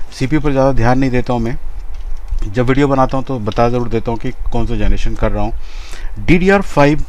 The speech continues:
मैंने अभी आज ही ये purchase की है क्योंकि मेरे पास जो customer ने सिर्फ board भेजा है heatsink के साथ, RAM नहीं भेजी। तो मैं इसके अंदर डीडीआर फ़ोर जब लगा रहा था तो वो इसके अंदर जा ही नहीं रहा है,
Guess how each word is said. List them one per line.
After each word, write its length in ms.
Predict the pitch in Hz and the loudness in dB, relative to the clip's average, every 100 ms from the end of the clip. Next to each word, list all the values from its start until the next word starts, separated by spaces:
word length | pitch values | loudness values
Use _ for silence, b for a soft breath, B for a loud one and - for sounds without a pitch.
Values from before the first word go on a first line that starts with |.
| 127 | 0
मैंने 360 | 120 123 131 | 0 2 4
अभी 380 | 120 113 120 117 - | 4 4 2 2 2
आज 260 | 107 107 101 | 2 0 -2
ही 180 | - 107 107 98 | -4 0 0 0
ये 200 | 104 104 - | -2 -2 -4
purchase 340 | 95 - 98 - | -4 -6 -8 -6
की 100 | 110 | -4
है 180 | 113 - - B B B B B - | -2 -2 -2 B B B B B -4
क्योंकि 340 | 127 - 143 | -4 0 0
मेरे 200 | 139 143 | 2 2
पास 220 | 147 160 | 2 0
जो 80 | 151 | 0
customer 440 | 156 143 - 156 151 | -4 -4 -4 -2 -2
ने 220 | 135 143 | -2 -2
सिर्फ 440 | - 143 143 - | 0 0 0 -4
board 300 | 104 113 131 | -2 0 0
भेजा 240 | 123 120 131 | 0 0 0
है 120 | 107 | 0
heatsink 300 | - - 127 | -2 -2 -2
के 80 | 135 | 0
साथ, 560 | 127 143 - - - | 0 0 -4 -6 0
RAM 180 | 120 131 | 4 4
नहीं 180 | 117 92 | 2 0
भेजी। 280 | 85 85 85 | 0 -2 -2
तो 120 | 120 | -4
मैं 140 | 135 | -2
इसके 180 | 147 165 | -2 -2
अंदर 160 | 151 156 | -4 -2
डीडीआर 320 | 127 143 170 | -2 0 0
फ़ोर 260 | - 160 | -2 0
जब 140 | 165 151 | 0 0
लगा 240 | 131 147 | 0 0
रहा 140 | 170 127 | 2 2
था 200 | 143 - B B B B B - | 0 0 B B B B B -4
तो 80 | |
वो 220 | 143 156 170 | -2 2 2
इसके 200 | - 175 | 2 0
अंदर 280 | 165 175 - - - | 0 -2 -4 -6 -4
जा 160 | 117 | -2
ही 120 | 120 139 | -2 -2
नहीं 140 | 151 | -2
रहा 140 | 147 | -4
है, 100 | 147 | -8